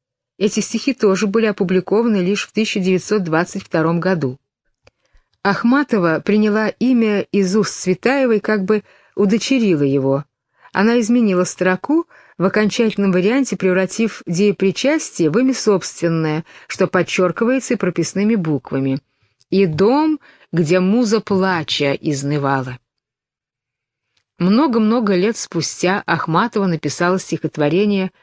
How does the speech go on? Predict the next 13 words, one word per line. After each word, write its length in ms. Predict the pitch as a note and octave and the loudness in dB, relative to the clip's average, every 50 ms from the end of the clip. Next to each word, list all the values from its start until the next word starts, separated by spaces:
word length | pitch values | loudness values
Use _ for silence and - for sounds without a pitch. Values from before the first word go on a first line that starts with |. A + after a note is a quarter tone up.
| _ _ _ _ _ _ - | _ _ _ _ _ _ -4
"Нас 440 | - F3 F3+ F#3+ G#3 G#3+ - - - | -2 0 2 2 0 -2 -4 -8 -8
четверо", 840 | - - - A3+ G#3+ E3+ - - - - C3+ C3 B2+ B2 B2 B2+ _ _ _ _ _ _ _ _ | -6 -2 2 2 2 2 0 -2 -6 -4 -4 -4 -4 -6 -8 -10 _ _ _ _ _ _ _ _
"Комаровские 720 | - E3+ D#3 C#3 C3+ D3+ F3+ G#3+ F#3+ - - - F#3 F#3 F3 | -4 -2 0 0 2 2 0 0 -2 -6 -8 -4 -2 -2 -2
кроки", 560 | - - F3 E3+ E3 D3+ B2+ - - A2 A#2+ - _ _ _ _ - - - | -2 -2 -2 0 0 -2 -2 -4 -8 -10 -10 -10 _ _ _ _ -20 -14 -8
посвященное 720 | - A#3+ - - D#3 - - - A#3 C4 B3+ A#3 G#3+ F#3 | -8 -6 -6 -4 -6 -4 -2 0 0 2 2 2 0 0
памяти 560 | D#3+ - - E3 G3+ A3 A3+ G#3 - - G3 - | -2 0 0 0 2 2 0 -2 0 -2 -2 -2
Осипа 360 | - E3 F3+ F3+ - - - F3 | 0 -2 -2 -4 -4 -4 -2 0
Мандельштама, 880 | E3+ E3 D#3 C#3 C#3 C3 B2+ - - - - A#3+ C4+ C#4+ C4+ C#4 C4+ _ _ - - _ _ - - | 0 0 0 0 -2 -2 -4 -6 -6 -2 -2 0 0 0 0 -2 -4 _ _ -20 -20 _ _ -8 -2
Бориса 400 | D#3 E3 E3+ D#3+ D#3+ - - - | 0 2 2 2 0 -2 -4 -6
Пастернака 880 | - D3+ C#3 - - D#3 D3 D3 D#3+ E3 G3+ B3 A#3+ - - B3+ B3+ | -6 -6 -6 -4 -4 -2 0 0 2 2 0 0 -2 -2 -4 -4 -4
и 180 | - - - F3 | -4 -4 -2 0
Марины 340 | D#3+ D3 C#3+ D#3 F3 F#3 | 0 0 0 0 0 -2
Цветаевой. 760 | F3 - - E3+ D#3+ - - D3 C3+ C3 C3 C3 B2+ B2+ C3+ | -2 -4 -6 -8 -8 -4 -2 -2 -2 -2 -4 -6 -6 -6 -8